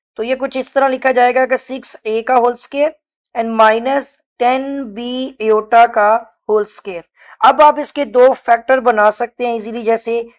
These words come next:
सिक्स ए माइनस टेन, ठीक है ना,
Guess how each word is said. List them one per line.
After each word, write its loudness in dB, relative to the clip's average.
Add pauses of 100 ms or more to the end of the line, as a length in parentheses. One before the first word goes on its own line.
सिक्स -6
ए 0 (320)
माइनस 0
टेन, -2 (520)
ठीक -10
है 4
ना, -2